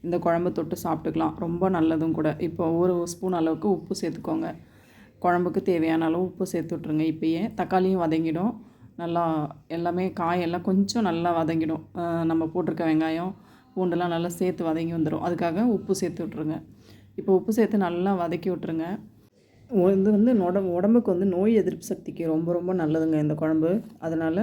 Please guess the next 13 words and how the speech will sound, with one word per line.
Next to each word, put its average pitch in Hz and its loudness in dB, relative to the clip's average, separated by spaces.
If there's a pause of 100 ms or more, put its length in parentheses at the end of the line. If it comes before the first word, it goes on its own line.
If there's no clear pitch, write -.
(480)
இதில் 185 4
நம்ம 175 2
மிளகு, 175 2
ஜீரகம் 170 0
இதெல்லாம் 165 -2
சேர்க்குறோங்களா, 165 -2
நீங்க 175 2
வேணா 208 4
ஒரு 180 2
துண்டு 180 2
இஞ்சி 185 2
கூட 196 2
சேர்த்துக்கலாம். 160 -4